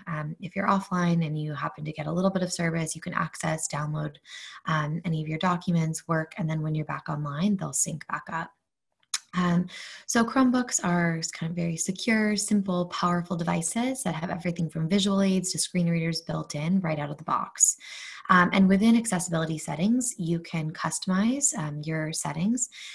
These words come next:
And then once you sign in, um,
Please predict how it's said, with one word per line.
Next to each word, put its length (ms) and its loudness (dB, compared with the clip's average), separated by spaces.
And 120 10
then 180 10
once 320 4
you 140 2
sign 360 0
in, 480 0
um, 420 -2